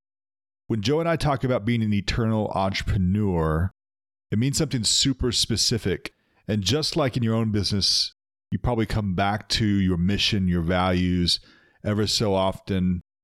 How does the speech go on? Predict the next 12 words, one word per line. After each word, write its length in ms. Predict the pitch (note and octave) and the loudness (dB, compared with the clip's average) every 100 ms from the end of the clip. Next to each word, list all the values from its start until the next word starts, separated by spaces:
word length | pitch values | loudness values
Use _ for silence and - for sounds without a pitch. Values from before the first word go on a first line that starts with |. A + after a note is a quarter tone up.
| _ _ - | _ _ -2
I 100 | A#2 | 0
really 260 | A#2+ D3+ | 2 0
felt 320 | - C#3+ B2+ - | 0 -2 0 0
that 120 | A2 | 0
it'd 140 | G#2 | 0
be 120 | A2 | 0
important 680 | G#2+ F#2+ - A#2+ A2+ F#2 F2 | 0 -2 -2 -2 0 0 -2
to 80 | G#2 | -2
come 380 | - - B2+ A2 | -2 -2 -2 0
back 260 | A2 G#2 - | 0 -2 -2
to 80 | |
center 800 | F#2+ - - G#2+ F#2+ F2 D#2+ D#2 | -2 0 0 -2 -2 -2 0 -2